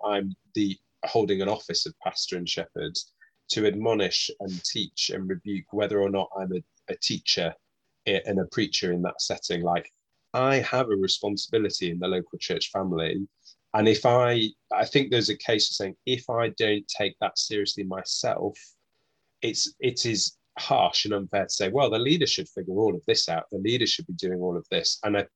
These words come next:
as much as there's a, there could be a power problem with leadership, there's also definitely a power problem with,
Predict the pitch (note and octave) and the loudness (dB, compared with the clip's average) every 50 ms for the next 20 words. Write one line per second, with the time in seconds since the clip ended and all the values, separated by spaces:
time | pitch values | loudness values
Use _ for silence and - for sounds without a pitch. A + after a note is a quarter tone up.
0 | _ - A2+ A2 G#2+ A#2 B2+ C3 C#3+ D3 - - - A2+ G2+ A2+ A2 G#2+ G2 - | _ 0 2 2 2 0 0 0 0 0 0 -2 -6 -4 0 2 2 2 2 0
1 | G2+ - - _ - G#2+ G2+ - - - - - - - - C3+ G2 - - - | -2 -4 -6 _ -2 0 0 0 -4 -2 -2 0 0 2 2 2 2 2 0 -6
2 | - - A#2+ A#2 A2 G#2 - - - G2 F#2+ F#2+ F2+ F2+ E2+ F#2+ F#2+ G2+ G2+ G2 | -6 -2 0 2 2 0 -2 -4 -6 -6 -4 -4 -6 -2 -2 2 2 2 2 2
3 | G2 - - F2+ E2+ - - _ _ _ _ _ _ _ _ G#2 G2 A#2+ B2+ A#2+ | 2 0 0 0 -2 -4 -8 _ _ _ _ _ _ _ _ 0 2 4 4 4
4 | - G#2+ F2 E2 - _ - A#2+ C#3 - - A2+ G2+ F#2+ F2+ F2 - - - G#2 | 2 0 -2 -4 -8 _ 2 2 2 2 0 -2 -2 0 -2 -4 -6 -4 -2 0
5 | G2 F#2+ - - G#2+ F#2+ F2+ F#2 F2+ F2 | 0 0 0 -2 -2 -2 0 -2 -2 -4